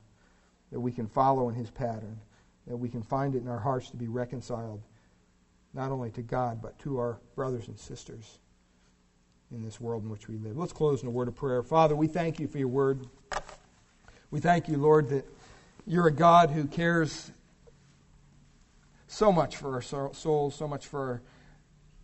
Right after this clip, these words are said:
our, our eternal state. And Lord, we pray that you would minister, uh, your grace in this place this morning. I pray that if there's anyone here this morning who is yet to put their faith, their trust,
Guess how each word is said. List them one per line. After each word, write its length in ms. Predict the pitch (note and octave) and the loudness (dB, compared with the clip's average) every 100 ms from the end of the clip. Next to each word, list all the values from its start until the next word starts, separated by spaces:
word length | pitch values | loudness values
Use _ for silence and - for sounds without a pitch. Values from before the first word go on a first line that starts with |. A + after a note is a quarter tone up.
| - _ _ - - - _ - | -20 _ _ -20 -20 -20 _ -2
our, 80 | D3+ | 2
our 60 | C#3+ | 2
eternal 340 | C#3 D#3+ D3+ | 0 -2 -2
state. 420 | - D#3+ C#3+ C3 | -2 0 0 0
And 120 | C#3 C#3+ | -2 0
Lord, 180 | D3 | 2
we 120 | D3 E3 | 2 2
pray 280 | E3+ E3 | 4 6
that 140 | D#3 C#3 | 6 2
you 220 | D3+ E3+ | 0 0
would 340 | D#3 C3+ C3 | 4 2 2
minister, 600 | E3 F3+ F#3+ - D#3+ C#3 B2 - - - - - | 2 6 6 4 0 0 0 -8 -18 -20 -20 -12
uh, 60 | - | 0
your 200 | F3+ F#3 | 4 6
grace 500 | C#3+ E3+ E3 C#3 - | 6 4 2 0 -6
in 180 | E3+ E3+ | -4 -2
this 160 | D#3+ | -2
place 340 | - E3+ D#3+ D#3+ | 0 0 0 -2
this 200 | D3 D#3 | -8 -6
morning. 340 | C#3 C#3 C#3 - - - | -4 -6 -8 -14 -12 -2
I 80 | E3+ | 4
pray 240 | G3+ G3 | 10 10
that 120 | F3+ | 10
if 80 | E3+ | 6
there's 180 | G3+ G3 | 8 8
anyone 340 | G#3+ G#3+ F#3+ | 8 8 6
here 260 | E3 F#3 E3+ | 4 4 2
this 160 | D#3+ | 0
morning 240 | F3 E3 D#3+ | 0 0 2
who 120 | D#3+ | 2
is 140 | D3 | 2
yet 280 | D#3 F#3+ G3+ | 6 6 6
to 80 | D#3+ | 0
put 260 | - F#3+ F#3 | 0 0 0
their 140 | D3+ | -4
faith, 400 | - E3 E3+ E3+ | 2 4 4 0
their 80 | C#3+ | -4
trust, 440 | - D3 C#3 - | -2 -2 -2 -6